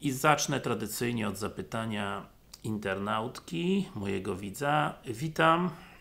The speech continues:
Jestem na zwolnieniu lekarskim od dziewięciu tygodni z powodu choroby stawów. W tym momencie już jestem na trzecim L cztery, gdzie każde miało długość czterech tygodni.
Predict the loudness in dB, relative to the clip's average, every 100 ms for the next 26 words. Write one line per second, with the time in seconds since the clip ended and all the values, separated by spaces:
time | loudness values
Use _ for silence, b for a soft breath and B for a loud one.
0 | B B -20 B B B B B 0 0
1 | 2 2 2 2 2 2 2 0 2 2
2 | 2 2 2 2 0 -2 -4 -6 -8 -6
3 | -4 -4 -4 -8 -6 -4 -4 -4 -6 -6
4 | -8 -6 -6 -6 -6 -6 -8 -8 -2 0
5 | 0 0 0 0 -4 B B B B -8
6 | -2 2 4 4 4 2 0 -4 -4 -2
7 | -2 -4 -4 -4 -6 -2 -4 -4 -4 -2
8 | 0 0 -2 -2 -4 -2 -2 0 -2 0
9 | -2 -2 -4 -4 -4 -4 -4 -4 -6 -8
10 | -4 -4 -4 -10 -16 -18